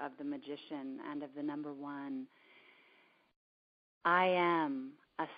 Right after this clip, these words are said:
center of expression for the primal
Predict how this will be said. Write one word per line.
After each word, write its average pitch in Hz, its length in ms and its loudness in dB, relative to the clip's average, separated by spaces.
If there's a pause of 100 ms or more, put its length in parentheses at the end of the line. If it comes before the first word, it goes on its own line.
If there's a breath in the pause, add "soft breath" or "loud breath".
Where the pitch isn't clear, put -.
(160)
center 247 360 2
of 175 160 4
expression 151 960 -4 (1400)
for 175 120 0
the 143 120 0
primal 180 840 4